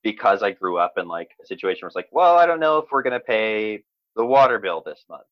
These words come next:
you know? Where, like, as an adult now, I don't freak out over those sorts of things where I think, you know, other people have a little bit of a harder time with that. So I think that was, that side of it has been easier for me with, like, pursuing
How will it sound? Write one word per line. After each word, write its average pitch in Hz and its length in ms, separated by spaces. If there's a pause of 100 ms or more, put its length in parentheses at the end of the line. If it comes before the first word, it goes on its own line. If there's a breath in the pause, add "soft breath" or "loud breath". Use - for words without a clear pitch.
(140)
you 101 120
know? 90 300 (520)
Where, 107 120
like, 107 160
as 107 160
an 104 80
adult 98 320
now, 92 160
I 90 60
don't 92 280
freak 87 240
out 82 260 (100)
over 90 340 (280)
those 92 280
sorts 90 240
of 92 140
things 90 440 (680)
where 92 420
I 95 60
think, - 320
you 95 60
know, 87 260 (100)
other 98 200
people 92 340
have 87 160
a 87 40
little 87 140
bit 87 80
of 85 60
a 85 60
harder 85 280 (140)
time 85 100
with 90 220
that. 78 240
So - 80
I 95 60
think 107 320
that 113 200
was, 101 160 (640)
that 127 280
side 98 340
of 87 80
it 90 80
has 85 120
been 87 180
easier 85 460
for 85 80
me 82 500
with, 80 180 (120)
like, 80 200 (100)
pursuing 82 600